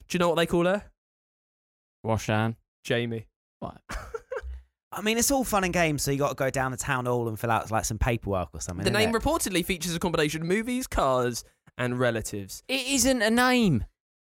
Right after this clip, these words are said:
Speaker 2: It isn't a name. You can't just throw loads of words together in a great big long thing and go,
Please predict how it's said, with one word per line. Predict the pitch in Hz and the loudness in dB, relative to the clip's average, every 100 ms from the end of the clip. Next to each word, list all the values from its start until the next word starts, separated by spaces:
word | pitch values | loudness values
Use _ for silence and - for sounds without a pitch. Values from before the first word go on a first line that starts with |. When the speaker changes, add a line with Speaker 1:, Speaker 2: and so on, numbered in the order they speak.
| _ 220 | _ 0
Speaker 2:
It | - | 2
isn't | 254 226 233 | 2 2 2
a | 202 | 2
name. | 226 233 202 | 2 2 2
You | 190 | 2
can't | 254 254 233 | 2 2 0
just | 214 - | -6 -2
throw | 214 226 175 123 135 | 2 6 6 4 2
loads | 147 180 190 185 165 | 4 4 4 2 0
of | 147 | 4
words | 185 180 165 - | 6 6 4 0
together | 165 175 135 110 131 - _ _ | 2 4 6 4 4 0 _ _
in | - 143 | 0 0
a | |
great | 123 147 180 180 - | 2 4 4 4 4
big | 180 143 | 4 4
long | 147 170 165 160 | 4 6 6 2
thing | 139 175 120 113 | 2 2 4 2
and | 123 | 2
go, | 135 135 | 4 4